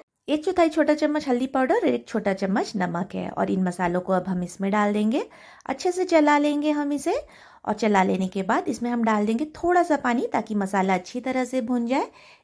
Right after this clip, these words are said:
एक बार चला लेने के बाद इसे हम ढक देंगे। ढक के दस से पन्द्रह मिनट मसाले को भुनने के लिए छोड़ देंगे। और देखिए पन्द्रह मिनट के बाद मसाला बिल्कुल अच्छी तरह से भुन गया है।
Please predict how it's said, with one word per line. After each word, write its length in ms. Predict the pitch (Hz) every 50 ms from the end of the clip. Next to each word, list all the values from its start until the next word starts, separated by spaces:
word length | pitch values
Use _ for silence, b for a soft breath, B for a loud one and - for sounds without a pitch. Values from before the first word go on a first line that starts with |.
| B
एक 220 | - 302 311 262 262
बार 140 | 302 302
चला 300 | 302 - 302 277 277 269
लेने 260 | 277 269 269 262 269 262
के 120 | 269 269 247
बाद 280 | 226 277 349 554 - -
इसे 200 | 208 196 - 208 196
हम 240 | 202 240 370 605 - 247
ढक 340 | - 160 160 170 170 165 170
देंगे। 440 | 165 165 165 170 165 170 165 170 190 - _ _ _ _ _ _ _ _ _ _ _ _ _ _ _ _ _ _ _
ढक 160 | - 202 208 -
के 120 | - 370 392
दस 240 | 247 277 339 - -
से 100 | - 311
पन्द्रह 300 | - 226 202 196 190 190
मिनट 200 | 208 - - 294
मसाले 380 | 233 196 - 190 185 180 180
को 120 | 180 - 220
भुनने 300 | 190 185 180 180 175 175
के 140 | 175 - 185
लिए 160 | 180 196 277 403
छोड़ 300 | - - - 185 175 165
देंगे। 420 | 160 170 165 170 170 165 156 - B B B B B B B B B
और 80 | 190 170
देखिए 280 | 175 180 - - 196
पन्द्रह 280 | 202 180 175 175 185 202
मिनट 240 | 208 214 214 208 -
के 120 | - 220
बाद 220 | 196 214 247 - - 302
मसाला 340 | 240 - - 240 240 247 240
बिल्कुल 320 | 220 262 262 - 403 359
अच्छी 240 | 339 311 - - 294
तरह 240 | 294 285 277 277 269
से 200 | 269 - 440 523 247
भुन 260 | 196 190 180 175 180
गया 200 | 175 180 175 175
है। 240 | 175 175 180 180 180